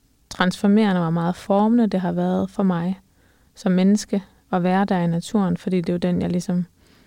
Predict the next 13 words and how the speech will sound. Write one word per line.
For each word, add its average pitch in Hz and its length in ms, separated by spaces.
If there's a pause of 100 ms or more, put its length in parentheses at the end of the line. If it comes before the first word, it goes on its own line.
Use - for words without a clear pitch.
(720)
hele 214 180
tiden 196 180
vender 170 160
tilbage 196 440
til. 190 240 (320)
Og 185 80
det 185 80
gør 180 120
min 180 160
fætter 190 300
i 185 120
øvrigt 190 280
også - 440